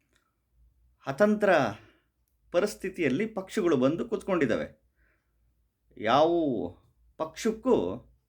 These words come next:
ಪೂರ್ಣ ಬಹುಮತ ಬಂದಿಲ್ಲ. ಯಾಕೆ ಅಂದ್ರೆ, ಹೇಳ್ತೀನಲ್ಲ, ದೇವ್ರಿಗೆ ಒಪ್ಸಕ್ ಸಾಧ್ಯನೇ ಇಲ್ಲ,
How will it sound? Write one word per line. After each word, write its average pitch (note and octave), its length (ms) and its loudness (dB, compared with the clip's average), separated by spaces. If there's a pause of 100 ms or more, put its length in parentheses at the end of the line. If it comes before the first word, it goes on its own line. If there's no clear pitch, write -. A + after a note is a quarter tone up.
(580)
ಪೂರ್ಣ A3 360 2
ಬಹುಮತ D#3+ 460 0 (760)
ಬಂದಿಲ್ಲ. D#3+ 720 0 (680)
ಯಾಕೆ F#3+ 460 0
ಅಂದ್ರೆ, A2 600 -4 (1300)
ಹೇಳ್ತೀನಲ್ಲ, D#3 560 0 (580)
ದೇವ್ರಿಗೆ E3 840 2
ಒಪ್ಸಕ್ D3 640 -4
ಸಾಧ್ಯನೇ D#3 680 2
ಇಲ್ಲ, D3 240 -2